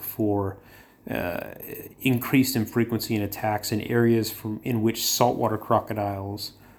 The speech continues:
um, have long been believed to be extinct. And they're coming back.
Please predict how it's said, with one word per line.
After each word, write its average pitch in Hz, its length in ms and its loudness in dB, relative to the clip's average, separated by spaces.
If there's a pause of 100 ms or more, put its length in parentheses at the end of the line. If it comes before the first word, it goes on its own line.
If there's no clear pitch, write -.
(280)
um, 107 220 0
have 107 180 2
long 113 340 6
been 104 220 2
believed 101 320 0
to - 60 -14
be 98 180 -2
extinct. - 680 -10 (800)
And 104 220 0
they're 110 80 6
coming 113 320 4
back. - 420 -6